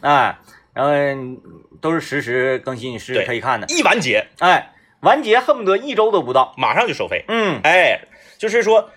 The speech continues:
Speaker 2: 这首歌正常来讲，你，你看我，我，我不知道你那个是多少钱，我那是八块钱一个月。
Speaker 1: 八块钱，啊。
Speaker 2: 八块钱一个月可以下载三百首歌。
Speaker 1: 嗯。
Speaker 2: 对吧？
Speaker 1: 对。
Speaker 2: 你办包月的时候，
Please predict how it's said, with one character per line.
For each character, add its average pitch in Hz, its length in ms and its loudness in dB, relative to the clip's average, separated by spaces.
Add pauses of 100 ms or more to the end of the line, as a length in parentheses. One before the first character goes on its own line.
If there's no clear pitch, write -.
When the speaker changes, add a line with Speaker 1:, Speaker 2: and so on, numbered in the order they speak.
Speaker 2:
这 247 160 -2
首 107 140 -2
歌 143 180 -2
正 180 180 -2
常 113 120 -4
来 113 80 -2
讲， 104 160 -2
你， 85 240 -14
你 107 100 -12
看 156 140 0
我， 101 200 -4
我， 90 200 -4
我 90 120 -4
不 143 60 -4
知 156 40 4
道 156 80 4
你 101 160 -10
那 107 120 -8
个 117 200 2
是 117 160 -8
多 98 120 -4
少 110 80 0
钱， 95 240 -6
我 87 100 -8
那 101 60 -8
是 135 100 -6
八 - 200 0
块 170 100 0
钱 104 200 -4
一 98 60 -10
个 101 80 -8
月。 120 200 0
Speaker 1:
八 208 140 4
块 277 100 4
钱， 220 140 -4
啊。 180 180 -4
Speaker 2:
八 202 100 4
块 240 80 4
钱 214 120 -2
一 196 40 -4
个 202 60 -8
月 196 100 2
可 196 100 -6
以 156 80 -12
下 170 200 0
载 90 160 -4
三 151 220 0
百 139 120 4
首 131 160 -4
歌。 87 320 -8
Speaker 1:
嗯。 165 300 -4
Speaker 2:
对 135 100 0
吧？ 101 220 0
Speaker 1:
对。 151 180 2 (360)
Speaker 2:
你 135 560 -4 (520)
办 202 220 4
包 180 240 2
月 196 160 2
的 104 100 -4
时 90 140 -12
候， 82 60 -14